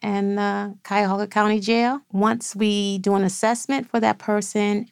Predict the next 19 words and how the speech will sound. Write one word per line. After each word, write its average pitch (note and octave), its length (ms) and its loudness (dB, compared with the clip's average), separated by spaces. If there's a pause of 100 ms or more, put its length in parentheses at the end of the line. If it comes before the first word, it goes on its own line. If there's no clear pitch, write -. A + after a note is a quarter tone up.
and F#3 260 2
determine G3+ 460 0
that F3+ 180 2
they F3+ 140 2
do G3 180 0
have G#3+ 280 0
an G3+ 100 -2
opioid G3+ 500 0
addiction F#3+ 720 0 (300)
and F3+ 100 2
they F#3 100 4
will F#3+ 140 2
be G3 220 0
a G3 40 0
good F#3+ 300 0
candidate G3+ 540 0
for F3 440 2
our F#3 140 2
program, F3 640 0